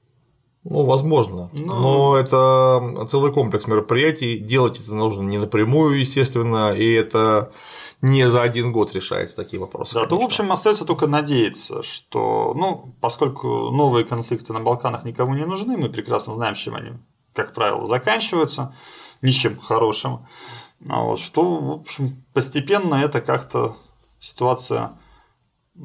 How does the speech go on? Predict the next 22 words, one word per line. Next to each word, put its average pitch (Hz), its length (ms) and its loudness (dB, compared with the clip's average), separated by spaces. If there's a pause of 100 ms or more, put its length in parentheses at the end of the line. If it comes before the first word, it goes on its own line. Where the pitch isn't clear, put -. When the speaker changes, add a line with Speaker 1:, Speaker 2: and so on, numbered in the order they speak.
(100)
Speaker 2:
а, 113 380 -2
за 117 160 2
счёт, - 640 -2 (1300)
ну, - 140 -6
вот - 180 -8
сейчас - 260 -6
они 53 220 -10 (320)
двуязычие 139 800 2
решили 151 340 -4
сделать, 131 280 0
у 117 40 -8
них 107 80 -10
теперь 117 180 -2
албанский 110 400 -2
язык 120 180 -12
фактически, - 600 -14
второй 113 380 -6
государственный 113 580 -6
язык. 110 240 -6 (540)
Это 160 220 -6
позволит, 120 500 -2 (360)
э, - 680 -14